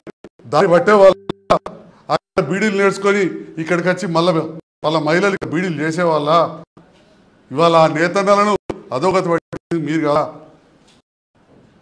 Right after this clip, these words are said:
వాళ్ళ పట్టణాల నుండి బాగా చదువుకొని కొంతమంది వ్యాపారాల నుండి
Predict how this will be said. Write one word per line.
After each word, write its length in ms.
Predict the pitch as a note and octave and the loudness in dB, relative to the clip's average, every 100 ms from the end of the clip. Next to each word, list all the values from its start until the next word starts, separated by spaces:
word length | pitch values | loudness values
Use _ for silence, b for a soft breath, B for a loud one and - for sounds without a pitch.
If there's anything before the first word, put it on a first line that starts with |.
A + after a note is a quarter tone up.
| _ _ _ _ _ | _ _ _ _ _
వాళ్ళ 140 | B2+ - | -6 -4
పట్టణాల 320 | C3+ E3+ E3+ E3+ | -4 0 2 2
నుండి 300 | D#3+ _ F#3+ C#3+ | -2 _ -6 0
బాగా 180 | D3 D#3+ D#3 | 2 2 0
చదువుకొని 440 | D#3 D#3+ E3 F#3+ F#3 - - _ _ _ _ _ _ - | -2 -2 -2 -2 -6 -14 -20 _ _ _ _ _ _ -10
కొంతమంది 440 | C3+ D3+ D3+ D#3+ D#3+ | -6 -4 -2 -2 0
వ్యాపారాల 320 | D3+ E3 E3 D#3+ | 2 2 2 2
నుండి 140 | D#3 | -2